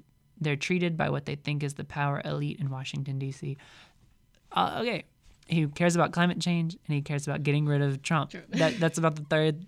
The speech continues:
Speaker 1: thing I've read that's shade towards Trump.
Speaker 2: He's got impeaching Mister Trump, like, four times. <laughs>
Speaker 1: Yeah, it says, "Impeachment activists. Americans are hurt by the way they're treated by the power in Washington," which is Trump. Um,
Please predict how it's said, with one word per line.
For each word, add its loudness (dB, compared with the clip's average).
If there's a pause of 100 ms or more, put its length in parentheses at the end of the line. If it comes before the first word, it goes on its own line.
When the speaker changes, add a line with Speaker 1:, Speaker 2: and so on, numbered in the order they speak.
Speaker 1:
thing 0
I've 2
read 4
that's -4
shade -2
towards -4
Trump. -6
Speaker 2:
He's -14
got -8
impeaching -10
Mister -16
Trump, -20
like, -20
four -16
times. -14
<laughs> -6
Speaker 1:
Yeah, 4
it -2
says, 4 (380)
"Impeachment 4
activists. 2 (840)
Americans 2
are 2 (140)
hurt 0
by -2
the -2
way 0
they're 0
treated -2
by 0
the 0
power 2
in 4
Washington," -2
which -12
is -10
Trump. -6 (440)
Um, 4